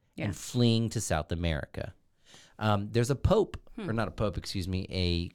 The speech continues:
Speaker 2: cardinal at a
Speaker 1: Mm-hmm.
Speaker 2: Catholic church that starts to help the Nazis escape.
Speaker 1: What?
Speaker 2: Yeah, and he states
Speaker 1: Hmm.
Speaker 2: that,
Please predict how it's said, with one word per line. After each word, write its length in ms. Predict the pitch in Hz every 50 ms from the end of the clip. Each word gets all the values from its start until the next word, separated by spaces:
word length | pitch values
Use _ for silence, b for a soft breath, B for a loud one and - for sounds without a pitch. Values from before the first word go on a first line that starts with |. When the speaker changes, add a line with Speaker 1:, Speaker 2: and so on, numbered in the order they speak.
| - -
Speaker 2:
cardinal 600 | - - 180 202 170 120 92 82 87 107 - _ _ _ -
at 100 | 214 110
a 40 | 104
Speaker 1:
Mm-hmm. 80 | 175 170
Speaker 2:
Catholic 360 | 151 117 110 - 113 - -
church 460 | - - 226 196 - - - - - _ _ _ _ _ _ _ _ _ - - - - - - -
that 120 | - 110 101
starts 240 | - - 110 101 -
to 80 | 101
help 240 | 87 101 95 - -
the 60 | 98
Nazis 380 | 90 87 80 80 - 87 78 78
escape. 440 | 78 - - - 73 64 - - - - _ _ _ _ _ _ _ _ _ _ - -
Speaker 1:
What? 540 | - - 453 453 494 - _ - - - -
Speaker 2:
Yeah, 380 | - 98 123 156 185 180 139 107
and 120 | 90 107 104
he 160 | 113 113 101
states 460 | - - - 147 135 110 113 107 90
Speaker 1:
Hmm. 40 | 85
Speaker 2:
that, 260 | - 107 101 95 -